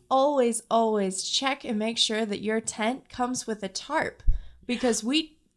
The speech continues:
backpacked into this little spot up in Steamboat and brought a tarp with us, which was really heavy because it was a big tarp.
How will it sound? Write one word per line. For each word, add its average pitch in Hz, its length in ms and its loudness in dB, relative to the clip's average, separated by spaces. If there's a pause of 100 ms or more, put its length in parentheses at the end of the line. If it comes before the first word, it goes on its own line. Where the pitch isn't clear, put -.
(220)
backpacked 320 600 2
into 262 300 -2
this 233 240 -2
little 220 220 0
spot 208 420 2 (140)
up 208 180 0
in 208 140 0
Steamboat 208 580 0 (580)
and 214 160 -2
brought 214 200 4
a 226 60 0
tarp 220 300 -2
with 330 160 -4
us, 370 280 2
which 233 180 2
was 262 320 2 (240)
really 381 360 8
heavy 311 460 0
because 254 280 0
it 240 40 -2
was 240 100 -2
a 262 40 4
big 294 380 -2
tarp. 196 320 -4